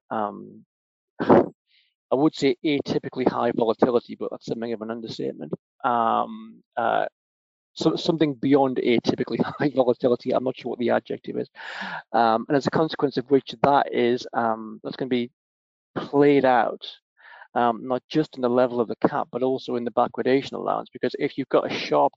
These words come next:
drop in the market between Q one, Q two, and Q three, um, that implies a higher backwardation allowance than would otherwise be the case. And because you've got this higher level of geopolitical risk that's being built in to Q one,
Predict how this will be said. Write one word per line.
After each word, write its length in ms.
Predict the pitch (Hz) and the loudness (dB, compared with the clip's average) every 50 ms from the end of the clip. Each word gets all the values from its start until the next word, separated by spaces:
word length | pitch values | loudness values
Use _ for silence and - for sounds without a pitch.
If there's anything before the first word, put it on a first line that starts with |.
| _ - | _ -14
drop 340 | - 131 139 135 131 - - | -4 2 4 4 4 2 0
in 120 | 123 120 | -6 -6
the 80 | 113 113 | -6 -4
market 520 | 110 117 120 123 127 - _ - 120 - - | 0 0 2 2 0 -2 _ -14 -14 -12 -12
between 360 | 120 - - - 117 113 117 _ - | -14 -14 -12 -12 -14 -14 -14 _ -12
Q 200 | - 120 120 123 - _ | -10 -10 -10 -10 -14 _
one, 300 | 123 123 120 113 110 104 _ _ _ _ _ _ _ | -4 -2 -2 -2 -2 -6 _ _ _ _ _ _ _
Q 160 | - - 131 120 - | -8 -8 -8 -6 -6
two, 140 | - 131 120 | -6 -6 -6
and 120 | 113 120 | -8 -10
Q 200 | - - 127 127 - - - | -10 -10 -10 -10 -12 -10 -6
three, 360 | 131 127 123 123 - - _ _ - - - - - - - - - | -4 -2 -2 -4 -6 -10 _ _ -20 -20 -18 -18 -16 -18 -12 -6 -2
um, 420 | 123 113 113 110 110 113 120 123 _ _ - | 0 0 0 -2 -4 -6 -16 -18 _ _ 0
that 160 | 147 139 101 | 2 2 2
implies 340 | 117 - - - 127 120 117 | -2 -6 -6 -4 -4 -4 -4
a 60 | 107 | -6
higher 180 | 117 127 123 117 | -4 -4 -4 -2
backwardation 540 | 117 117 117 - - 117 123 123 117 - | -4 -6 -12 -10 -8 -6 -6 -6 -6 -8
allowance 360 | 123 123 120 117 117 113 - - | -6 -2 -2 -2 -2 -4 -6 -10
than 100 | 139 123 | -12 -10
would 100 | - 123 | -10 -8
otherwise 380 | 117 123 120 123 117 110 110 | -8 -4 -2 0 0 0 -2
be 120 | - - 110 | -4 -6 -8
the 60 | 107 | -6
case. 360 | - - 139 131 117 - - | -4 -2 0 0 0 0 -4
And 80 | 110 107 | -8 -8
because 460 | 117 - - - - 147 139 - - | -8 -4 -2 0 0 0 -2 -4 -8
you've 160 | 127 123 - | -16 -12 -6
got 200 | - 123 110 - - | -4 -4 -4 -4 -6
this 140 | 113 110 - | -8 -8 -8
higher 280 | - - 127 120 117 | -6 -2 -2 -2 0
level 280 | 117 113 117 127 131 127 | 2 0 0 0 -2 -4
of 80 | 120 _ | -8 _
geopolitical 640 | - 135 127 127 - - - - - - 117 110 110 | -8 -8 -8 -8 -8 -6 -8 -6 -6 -6 -8 -4 -2
risk 220 | 127 131 117 - _ | -2 -2 -2 -4 _
that's 140 | - - - | -20 -20 -14
being 180 | - 113 110 - _ - | -14 -14 -14 -14 _ 0
built 220 | 147 131 107 - - | 2 2 2 2 -2
in 360 | - - 127 113 - - - _ _ _ _ - - - - - _ _ - | -2 -2 -2 -2 -2 -6 -12 _ _ _ _ -20 -20 -20 -20 -20 _ _ -14
to 80 | 139 | -12
Q 280 | - - - 123 110 110 | -10 -6 -6 -4 -4 0
one, 380 | 110 123 123 113 82 - - | 2 4 4 4 4 0 -4